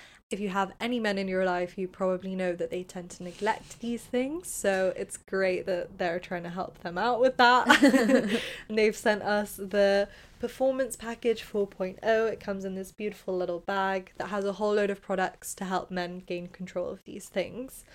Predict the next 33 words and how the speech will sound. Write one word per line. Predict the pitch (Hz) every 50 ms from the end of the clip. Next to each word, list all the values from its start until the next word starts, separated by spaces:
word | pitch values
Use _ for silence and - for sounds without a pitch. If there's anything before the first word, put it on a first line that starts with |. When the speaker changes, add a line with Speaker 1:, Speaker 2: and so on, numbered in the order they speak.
| - - - -
Speaker 1:
It | - 240 233 - -
includes | 233 233 233 - - 220 214 214 208 208 202 196 - - - -
the | 202 196 202
Lawnmower | 208 214 240 254 254 247 247 240 240 233
four | 233 - 240 226 220
point | 226 - 220 214 208 190 -
oh | 202 202 196
that | 190 196 -
uses | 202 196 190 185 - 185 185
skin-safe | - - - 196 180 180 180 - 175 175 175 -
technology. | - - - - - 202 202 214 220 220 214 208 - - 214 208 208
It | 202 - - -
has | 185 180 185 180 185
a | 202
ceramic | - - - 190 180 180 180 - - _
blade. | - 220 220 214 208 208 208 214 214 202
It | - -
has | 180 190 190 185
a | 196
little | 196 190 185 185 180 175
light | 175 180 180 185 190 196 190 190 -
so | - - 185
you | 180 175 175
can | - - 185 175
see | - - - 196
what | 185 165 -
you're | - 180
doing | 180 180 220 220 220 214 214 214
down | 208 202 196 196 202
there, | 202 190 196 190 185
avoid | 196 190 185 190 185 185 180
any | 180 170 175 170 170
nicks | 175 180 185 180 - _ _ _ - - - - -